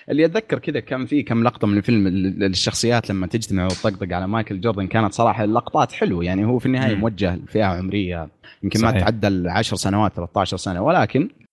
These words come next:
Speaker 1: آه، شيء حلو إنك تشوف، يعني، ناس خارج مجالهم.
Speaker 2: والله،
Speaker 1: إيش رأيك
Speaker 2: هذه
Speaker 1: أنت
Speaker 2: فرصة
Speaker 1: بالخبر؟
Speaker 2: ثانية إن هم يسووا فيلم ممتاز. <coughs> سوري. الفيلم الأول كان مفقع تفقيع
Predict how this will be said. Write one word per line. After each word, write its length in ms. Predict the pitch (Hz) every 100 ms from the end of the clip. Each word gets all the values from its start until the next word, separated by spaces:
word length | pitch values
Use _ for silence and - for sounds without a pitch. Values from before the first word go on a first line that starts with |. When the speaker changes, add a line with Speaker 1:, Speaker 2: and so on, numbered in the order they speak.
| -
Speaker 1:
آه، 260 | 151 151 143 139 -
شيء 420 | - 208 156 156
حلو 300 | - 202 92
إنك 220 | 104 113
تشوف، 260 | 117 131 104
يعني، 200 | 101 104
ناس 240 | 113 101
خارج 320 | - 113 92 95
مجالهم. 460 | 90 92 82 92 - _ _ -
Speaker 2:
والله، 260 | 123 120 120
Speaker 1:
إيش 80 |
رأيك 180 | 120 107
Speaker 2:
هذه 220 | 107 123
Speaker 1:
أنت 100 | 104
Speaker 2:
فرصة 260 | 90 117 92
Speaker 1:
بالخبر؟ 200 | 90 95
Speaker 2:
ثانية 560 | 107 107 101 104 104 - - 98
إن 160 | 85
هم 340 | 87 98 98 90
يسووا 380 | 85 95 87
فيلم 280 | 82 92 85
ممتاز. 640 | 85 78 95 80 - - - _ _
<coughs> 400 | - - - 113
سوري. 280 | 95 95 87 - - - 107
الفيلم 300 | - 175 160
الأول 540 | 156 139 123 113 117 _ - 117
كان 400 | - 107 113 104
مفقع 680 | 92 82 104 90 82 90 80
تفقيع 580 | - 80 - 95 104